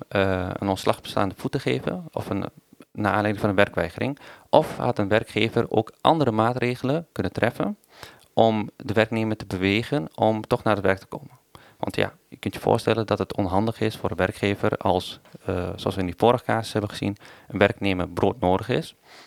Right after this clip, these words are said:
en die werknemer niet komt. Wat doe je dan? Want je kunt erover, eh, twisten over de vraag van: "Joh,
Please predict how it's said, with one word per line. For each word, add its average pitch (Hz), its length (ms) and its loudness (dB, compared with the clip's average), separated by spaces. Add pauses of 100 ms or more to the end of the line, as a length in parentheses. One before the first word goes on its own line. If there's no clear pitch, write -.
(280)
en 107 120 4
die 98 100 0
werknemer 95 440 2
niet 104 180 -2
komt. - 460 2 (600)
Wat 107 160 0
doe 127 120 4
je 117 80 4
dan? - 240 -4 (420)
Want - 120 -12
je - 60 -12
kunt 117 180 0
erover, 95 500 2
eh, 92 400 -2 (100)
twisten - 360 -2 (120)
over 98 180 -2
de 95 60 0
vraag 107 540 0
van: 98 140 -6
"Joh, 92 200 -2